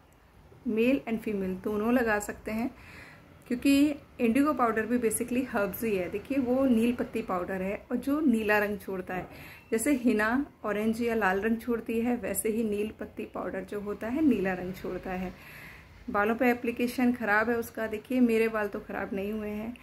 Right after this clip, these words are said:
और तकरीबन फ़ोर्टी लोगों के पास मैंने पूरा पैक भिजवाया है, जिसमें सारी हर्ब्स हैं, हिना है,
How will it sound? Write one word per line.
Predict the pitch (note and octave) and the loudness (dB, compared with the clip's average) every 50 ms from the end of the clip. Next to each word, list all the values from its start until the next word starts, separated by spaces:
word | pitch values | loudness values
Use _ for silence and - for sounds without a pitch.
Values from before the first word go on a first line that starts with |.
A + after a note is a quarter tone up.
| - - - - _ _ - | -18 -20 -20 -20 _ _ -6
और | - G#3+ G#3 G#3 - - - | -2 -2 -2 -2 -4 -4 -2
तकरीबन | - B3+ B3 - C#4+ C#4 C4 B3 B3+ B3 B3 B3 | -2 -2 0 0 0 0 0 2 4 6 6 6
फ़ोर्टी | - - A3+ A3 - - - B3 B3 | 4 0 -6 -6 -6 -2 0 0 2
लोगों | A#3 A3 G3+ G3 G3+ G3 | 2 0 -2 -2 -4 -6
के | - - G#3+ | -8 -10 -12
पास | G#3+ - G3+ F#3 F3+ F#3 F#3+ F#3+ F#3 - - - - - | -8 -6 -4 -2 -2 -2 -4 -6 -8 -10 -10 -10 -10 -8
मैंने | - G3+ G3 F#3+ F#3+ G3 G3 G3 G3 G3 - - A3+ - - | -6 -4 -2 -2 -2 -2 -2 -4 -6 -8 -10 -12 -14 -14 -10
पूरा | - G3+ G3 G3 F#3+ | -8 -4 -2 -2 -2
पैक | G3 G3 - F#3 F#3 F#3 - F#3+ | -2 -4 -6 -8 -8 -8 -8 -8
भिजवाया | G3+ - G#3+ G3+ F#3+ F3+ F#3+ F#3+ | -8 -6 -4 -4 -2 -2 -2 -2
है, | G3 F#3+ G3 G3 G#3+ B3 B3 - _ - - _ _ _ _ - | -4 -4 -6 -8 -8 -10 -12 -16 _ -20 -20 _ _ _ _ -12
जिसमें | - - - - A3 A3 | -10 -10 -6 -4 -4 -4
सारी | G#3 - A3+ G3 G3 G#3+ G3+ | -4 -2 -4 -2 -2 -2 -2
हर्ब्स | F#3 G3+ G3+ G#3 G3 F#3+ - - | -2 -2 -2 -2 -4 -6 -6 -6
हैं, | A3 G#3+ G#3+ A3 A3 A3 A3 A3+ A3 - | -4 -4 -4 -4 -4 -4 -6 -6 -8 -8
हिना | - G3+ F#3+ F#3+ F#3+ G3+ | -6 -6 -4 -2 0 0
है, | A3 A3 G#3 A3 A3 A3 G#3+ G#3+ G#3+ G#3+ G#3+ | -2 -2 -2 -2 -2 -2 -2 -2 -4 -6 -10